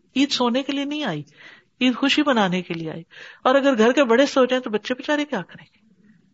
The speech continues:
آپ سوچیے، ایسی مائیں بچوں پہ بڑا ظلم کرتی ہیں کہ جو ایسے مواقع پر خود آرام کر رہی ہوتی ہیں، سو رہی ہوتی ہیں،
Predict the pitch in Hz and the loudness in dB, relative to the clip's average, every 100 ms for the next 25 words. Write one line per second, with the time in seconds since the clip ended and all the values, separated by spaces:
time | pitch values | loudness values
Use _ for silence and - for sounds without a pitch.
0 | _ 247 240 285 285 285 262 262 - - | _ -4 -2 -4 -4 -4 -4 -6 -18 -4
1 | 208 220 285 254 226 240 202 - 247 247 | -2 0 0 0 2 2 0 -2 -2 -2
2 | 160 180 233 214 214 208 180 175 190 180 | -2 0 2 4 2 0 -4 -6 -10 -10
3 | 180 _ - - _ - 202 214 220 233 | -12 _ -20 -20 _ -6 0 2 2 -2
4 | _ - _ 196 190 220 202 180 175 208 | _ -20 _ -2 0 0 2 0 0 -4
5 | 196 208 208 - _ _ _ _ - 202 | -2 -4 -4 -14 _ _ _ _ -2 0
6 | 185 175 185 190 202 202 196 180 196 185 | 2 0 -2 -4 -6 -4 -6 -6 -10 -8
7 | - 196 208 202 185 185 | -4 -4 -2 -4 -4 -10